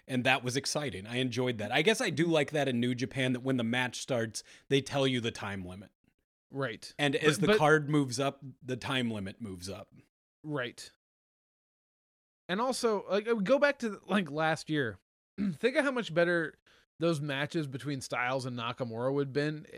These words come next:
Speaker 2: would have been if it wasn't, like, D Q bullshit, but it had been because they were beating the shit out of each other and they lost track of time.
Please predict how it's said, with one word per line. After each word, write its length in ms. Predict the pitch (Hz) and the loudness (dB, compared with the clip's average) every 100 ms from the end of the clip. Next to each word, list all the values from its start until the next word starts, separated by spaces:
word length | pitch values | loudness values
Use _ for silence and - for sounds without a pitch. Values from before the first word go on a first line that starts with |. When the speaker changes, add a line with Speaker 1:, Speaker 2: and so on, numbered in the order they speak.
| - | -6
Speaker 2:
would 180 | 139 143 | -4 -2
have 100 | 120 | -2
been 160 | 147 | -2
if 140 | 147 139 | -2 -4
it 100 | 135 | 0
wasn't, 300 | 170 190 180 | 0 0 -4
like, 180 | 135 | -6
D 220 | 120 151 156 | -4 -4 -4
Q 280 | - 160 | -4 -4
bullshit, 540 | 165 160 180 - 208 - | -2 0 -2 -2 -4 -2
but 100 | 156 | 0
it 140 | 147 | 0
had 160 | 147 139 | 0 0
been 180 | 143 147 | 0 -2
because 280 | 139 143 | -2 -2
they 80 | 131 | -2
were 80 | 131 | -2
beating 260 | 123 143 143 | -2 -2 -4
the 60 | |
shit 180 | - 131 | -4 -2
out 60 | 131 | 0
of 100 | 127 | -2
each 160 | 117 | -4
other 240 | 127 123 123 | -4 -2 -4
and 100 | 113 | -4
they 120 | 110 | -6
lost 340 | 107 107 104 | -4 -4 -6
track 240 | - 107 98 | -8 -8 -10
of 80 | |
time. 420 | - 113 98 - | -12 -10 -10 -12